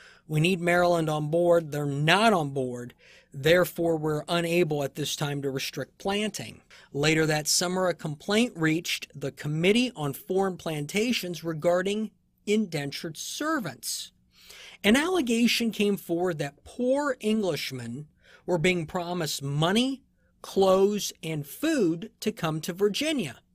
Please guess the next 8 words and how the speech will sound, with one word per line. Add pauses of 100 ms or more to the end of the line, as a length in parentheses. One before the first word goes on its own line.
(720)
only
then
to
be
tricked
into
indentured
servitude.